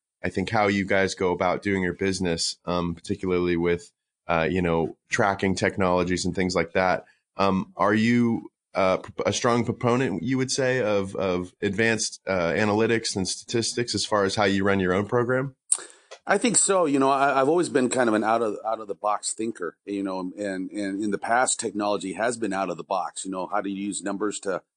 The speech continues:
Speaker 2: help train your players and give them feedback and, you know, try to calibrate their performance into a level that's successful? So, uh, now, now, you know, technology is mainstream.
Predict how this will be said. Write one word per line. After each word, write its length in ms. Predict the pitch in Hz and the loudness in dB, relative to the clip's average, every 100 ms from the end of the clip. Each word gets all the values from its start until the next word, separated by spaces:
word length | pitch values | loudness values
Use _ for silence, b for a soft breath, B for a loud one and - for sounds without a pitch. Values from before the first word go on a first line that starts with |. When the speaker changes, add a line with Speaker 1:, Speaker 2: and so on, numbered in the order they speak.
| _ _ _ | _ _ _
Speaker 2:
help 220 | 113 110 - | -4 -4 -4
train 260 | 120 110 | -4 -2
your 140 | 107 101 | -2 -4
players 480 | 101 101 107 107 | -2 -2 -2 -2
and 120 | 95 90 | -4 -4
give 140 | 110 | -4
them 120 | 95 | -4
feedback 680 | - 113 101 107 104 113 - | -4 -6 -2 2 2 2 -2
and, 280 | 95 87 - _ _ _ _ _ | -4 -4 -6 _ _ _ _ _
you 80 | 110 | -4
know, 120 | 98 | -4
try 200 | 95 113 | -2 -2
to 80 | 98 | -2
calibrate 640 | - 107 104 107 107 104 101 | -2 0 0 0 -2 -4 -4
their 100 | 95 | -8
performance 580 | 90 - 113 117 98 | -8 -4 -4 -2 -4
into 280 | 98 95 98 | -4 -6 -4
a 40 | 87 | -4
level 260 | 92 95 | -2 -4
that's 220 | 90 87 | -4 -4
successful? 720 | - - - 127 - 98 85 - _ _ _ _ _ _ | -4 -2 0 -2 -2 -4 -4 -6 _ _ _ _ _ _
So, 500 | - - 123 104 104 104 | -2 2 2 2 -2 -8
uh, 140 | 90 92 | -10 -8
now, 300 | 123 127 135 | -4 -4 -2
now, 600 | 131 143 151 131 117 110 | -2 0 0 -2 -4 -8
you 100 | 127 | -10
know, 100 | 110 | -10
technology 540 | 135 107 110 117 107 | -10 -6 -4 -2 -4
is 120 | 101 92 | -6 -6
mainstream. 540 | 117 143 - 107 | -6 -4 -6 -10